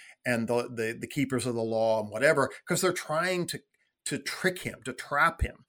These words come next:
It's entrapment. And he keeps answering in ways that just blow their, their constructs out the door. Like, you know, he's the Lord of the Sabbath, or is it right to eat, uh, on,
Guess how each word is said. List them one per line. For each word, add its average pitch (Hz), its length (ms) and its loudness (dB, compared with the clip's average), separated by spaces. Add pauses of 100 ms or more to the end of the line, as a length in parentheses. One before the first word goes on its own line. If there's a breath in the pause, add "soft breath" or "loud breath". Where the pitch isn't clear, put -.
(180)
It's 147 160 0
entrapment. 180 600 2 (300 loud breath)
And 170 120 4
he 180 140 4
keeps - 520 6
answering 180 580 4
in 123 200 0
ways 135 380 4
that 135 180 0
just - 240 -2 (400 soft breath)
blow 135 480 6
their, 139 440 6
their 139 220 -2
constructs 147 640 0
out 123 160 2
the 131 80 0
door. 165 300 4
Like, 120 240 0
you 151 60 2
know, 139 100 0
he's 151 300 -2
the 151 100 4
Lord 143 260 6
of 139 80 -4
the 151 80 0
Sabbath, - 580 2 (280 loud breath)
or 156 220 6
is 160 180 6
it 165 120 -2
right 139 440 2
to - 120 -4 (100)
eat, 185 400 -4 (360)
uh, 135 460 10
on, 135 320 4